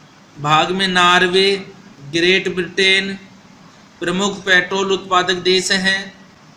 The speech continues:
पूर्वी यूरोप में रोमानिया, यूक्रेन, काकेशस क्षेत्रों आदि देशों में पेट्रोल के संचित भंडार स्थित हैं। कैस्पियन सागर के पश्चिम में स्थित अजरबैजान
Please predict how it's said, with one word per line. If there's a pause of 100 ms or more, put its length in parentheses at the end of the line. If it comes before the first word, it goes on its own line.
(180)
पूर्वी
यूरोप
में
रोमानिया, (280)
यूक्रेन, (640)
काकेशस
क्षेत्रों (1160)
आदि
देशों
में (320)
पेट्रोल
के
संचित
भंडार
स्थित
हैं। (720)
कैस्पियन
सागर
के (100)
पश्चिम
में
स्थित
अजरबैजान